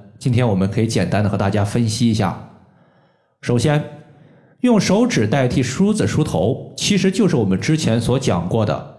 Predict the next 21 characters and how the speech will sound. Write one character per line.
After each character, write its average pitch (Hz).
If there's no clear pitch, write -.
拿 101
五 123
经。 127
头 180
部 233
它 165
的 139
正 208
中 202
线 202
所 113
在 113
的 117
位 110
置 -
是 -
人 117
体 110
的 90
督 139
脉， 135